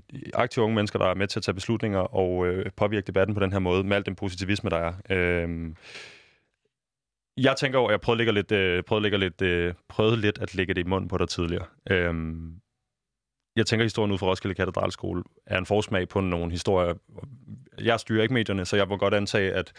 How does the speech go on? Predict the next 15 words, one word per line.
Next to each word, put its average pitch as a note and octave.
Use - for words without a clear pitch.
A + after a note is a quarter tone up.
at B2+
vi A#2+
kommer C3+
til C3+
at B2
se C#3
en A2+
del A2
af G2+
de G2+
her G2
historier F#2
hen F#2
over F2
sommeren. F2